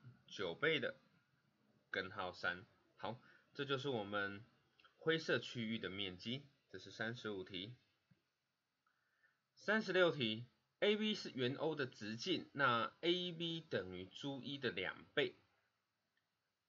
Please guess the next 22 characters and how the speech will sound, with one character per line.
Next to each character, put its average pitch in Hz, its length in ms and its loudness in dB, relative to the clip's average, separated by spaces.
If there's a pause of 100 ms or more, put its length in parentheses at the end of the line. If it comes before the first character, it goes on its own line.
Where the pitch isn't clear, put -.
(120)
再 127 100 -2
来 101 160 6
，B 165 300 -4
C 170 300 -4
弧 95 280 -6
是 - 260 -10
二 123 320 6
十， - 260 -10
呃 120 100 4
，B 170 160 -2
E 175 220 -4
弧 101 220 -8
是 - 160 -8
二 117 140 2
十 101 120 -10
四 127 280 -8
度， - 280 2 (840)
求 120 200 2
角 90 460 2 (800)
B 139 120 -4
E 156 240 -8
C 226 320 -6